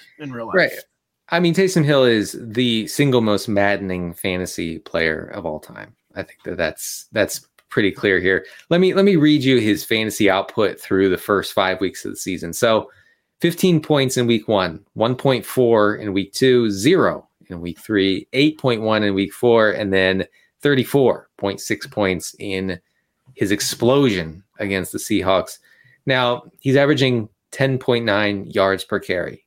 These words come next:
Speaker 2: okay? That's more than double his
Speaker 1: Seems
Speaker 2: career,
Speaker 1: high.
Speaker 2: career average. He's only seen, Mike Clay from E S P N tweeted today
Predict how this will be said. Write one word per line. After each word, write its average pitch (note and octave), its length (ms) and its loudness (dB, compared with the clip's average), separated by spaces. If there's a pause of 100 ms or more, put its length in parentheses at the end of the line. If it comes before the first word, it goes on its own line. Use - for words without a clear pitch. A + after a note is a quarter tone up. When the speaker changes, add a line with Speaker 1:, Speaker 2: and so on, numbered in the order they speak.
(100)
Speaker 2:
okay? G2 420 0
That's F#2 380 0 (400)
more C3+ 240 2
than C3+ 180 2
double A2 520 0 (420)
his G#2 220 2
Speaker 1:
Seems D#3+ 160 2
Speaker 2:
career, F#2 200 2
Speaker 1:
high. - 100 -6 (320)
Speaker 2:
career G2 320 4
average. F2+ 640 0 (640)
He's C3+ 260 0
only F3 340 4
seen, D3+ 360 0
Mike C3+ 240 0
Clay D3 280 2
from A#2+ 180 -2
E A#2 80 2
S A2 120 -2
P A#2 160 0
N B2 180 0
tweeted A2 340 0
today F#2 440 0